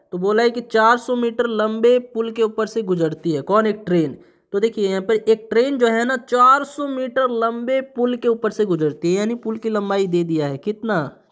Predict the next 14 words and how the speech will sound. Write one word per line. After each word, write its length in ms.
चार 180
सौ 160
मीटर, 360
ठीक 120
है, 100
प्लस 360
में। 180
अब 140
देखिए, 300
ट्रेन 280
की 120
लंबाई 360
पूछा 360
है 200